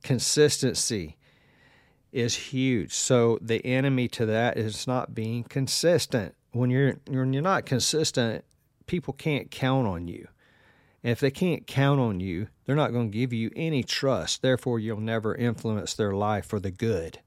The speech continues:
And that's why God placed us here. Remember, we talked about that. Now, with all of that together, those are,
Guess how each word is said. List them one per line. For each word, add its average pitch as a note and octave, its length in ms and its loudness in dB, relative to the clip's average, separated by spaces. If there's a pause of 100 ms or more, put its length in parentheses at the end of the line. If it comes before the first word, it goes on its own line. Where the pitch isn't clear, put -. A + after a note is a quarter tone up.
(540)
And A2+ 100 -2
that's G#2 180 -2
why A2 200 0
God G2+ 320 -4
placed B2 340 -2
us F#2+ 140 -4
here. G2 200 -6
Remember, G#2 400 -8
we G#2 180 -6
talked - 360 -2
about F2+ 360 -10
that. D2+ 260 -8 (1000)
Now, B2+ 380 2 (960)
with A#2+ 360 0
all D#3+ 240 8
of D3+ 100 2
that C#3+ 220 4
together, A#2 520 4
those C#3+ 300 2
are, B2 120 -4